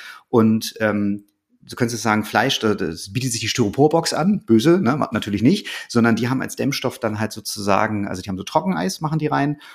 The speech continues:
und machen als Dämmstoff Stroh. Da gibt's einen Lieferanten für, der halt so gepresstes Stroh halt anbietet und das zusammen macht bei denen halt wirklich eine richtig schöne, stabile Verpackung aus, ähm, die auch alles kühl hält,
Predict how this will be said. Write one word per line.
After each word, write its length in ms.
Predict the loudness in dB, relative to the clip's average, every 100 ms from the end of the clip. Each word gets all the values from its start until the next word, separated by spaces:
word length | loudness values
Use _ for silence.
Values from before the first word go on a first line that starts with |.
| -6
und 100 | 2
machen 220 | 2 2
als 120 | -6
Dämmstoff 480 | -4 -4 -4 -8 -10 _ _ _
Stroh. 460 | -6 2 2 0 _ _ _ -4
Da 80 | -2
gibt's 260 | 0 0
einen 240 | 2 4 2
Lieferanten 560 | 0 0 2 0 -2
für, 220 | -4 -2 0
der 180 | 0
halt 100 | 0
so 100 | -4
gepresstes 420 | -8 -4 -4 -4 -6
Stroh 260 | -2 0
halt 140 | 0 -2
anbietet 520 | -4 -4 -4 -4 -6 -18 -18 -8
und 120 | -2 2
das 200 | 2 0
zusammen 280 | 0 2
macht 240 | 2 -2 -4
bei 80 | -2
denen 220 | 0 0
halt 160 | -4
wirklich 220 | -6 -8 -4
eine 140 | -4
richtig 220 | -4 -6
schöne, 280 | -2 0 -2
stabile 340 | -4 -4 -2
Verpackung 420 | -4 -6 -4 -2 0
aus, 300 | 0 -2 -10 -18 -20 -20 -2
ähm, 400 | 0 2 0 -4
die 160 | 0 0
auch 140 | 0
alles 240 | -4 -2 0
kühl 180 | 2 4
hält, 380 | 2 -2 -10